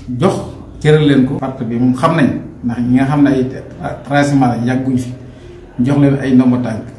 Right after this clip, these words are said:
muy moo xam góor wala jigéen, xam nañ leen. Am na ñoo xam ne,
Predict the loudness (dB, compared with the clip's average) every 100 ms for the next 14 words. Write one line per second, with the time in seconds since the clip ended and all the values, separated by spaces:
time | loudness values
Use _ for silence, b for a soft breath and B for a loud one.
0 | 0 2 2 2 0 0 0 2 2 2
1 | 2 0 -2 -6 -2 2 2 4 6 6
2 | 6 2 0 2 4